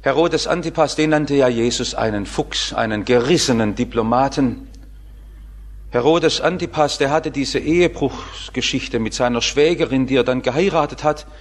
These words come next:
wo Johannes der Täufer den Finger darauf legte und dieser Herodes Antipas hat Johannes umbringen lassen.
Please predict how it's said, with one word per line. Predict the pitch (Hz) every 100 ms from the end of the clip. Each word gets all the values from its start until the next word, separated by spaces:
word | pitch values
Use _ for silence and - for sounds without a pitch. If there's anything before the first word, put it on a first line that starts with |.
| - - -
wo | 135
Johannes | 143 147 175 160
der | 160
Täufer | 180 226 240 208
den | 185
Finger | - 277 294
darauf | 254 233 233 226
legte | 226 208 - 208
und | 196
dieser | 240 226
Herodes | 202 214 254 240 196
Antipas | 233 240 233 220 208 - - - - - -
hat | 180 190
Johannes | 170 233 240 -
umbringen | 254 262 - 220 208
lassen. | 196 185 196